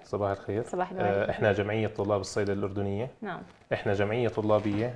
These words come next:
Speaker 1: آه، غير سياسية، غير دينية، وغير ربحية.
Speaker 2: نعم.
Speaker 1: تأسست بشهر خمسة سنة الألفين وسبعة.
Speaker 2: مم.
Speaker 1: آه، وإحنا تابعين للاتحاد العالمي لطلاب الصيدلة.
Speaker 2: مم.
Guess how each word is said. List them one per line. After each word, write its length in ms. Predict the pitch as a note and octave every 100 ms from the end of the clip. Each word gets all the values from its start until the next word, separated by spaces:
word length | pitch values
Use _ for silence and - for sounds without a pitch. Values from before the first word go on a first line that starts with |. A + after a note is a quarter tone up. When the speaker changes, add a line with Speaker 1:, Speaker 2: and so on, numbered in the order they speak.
| -
Speaker 1:
آه، 280 | G#2+ G2
غير 140 | G2 A2+
سياسية، 600 | - G2+ G2+ - G#2 F#2+
غير 180 | G2 G#2
دينية، 420 | G2 G2+ G2 F#2 -
وغير 280 | G2 A2 G#2
ربحية. 420 | F#2 - G2+ C#3 - -
Speaker 2:
نعم. 220 | G#3 F#3 F3+ -
Speaker 1:
تأسست 520 | - - A#2 - G#2+ G#2+
بشهر 540 | G#2 G#2 A2 G#2+ G#2
خمسة 400 | - A2+ G#2+ G2
سنة 240 | F2 - G2
الألفين 320 | G2 F#2+ - G#2
وسبعة. 420 | F2+ G2 G2 D#3 -
Speaker 2:
مم. 100 | A3 F#3 F3+ - - - - - -
Speaker 1:
آه، 340 | G2+ G2+ G2+
وإحنا 300 | A2 - A#2
تابعين 500 | - G#2+ G#2+ A#2+ B2+
للاتحاد 580 | A2 A2 - - B2+ A2
العالمي 520 | G#2 A2 A2+ G#2 G2
لطلاب 400 | G2 - G2+ G#2
الصيدلة. 500 | G2 - F#2+ F#2+ A2 -
Speaker 2:
مم. 60 | A3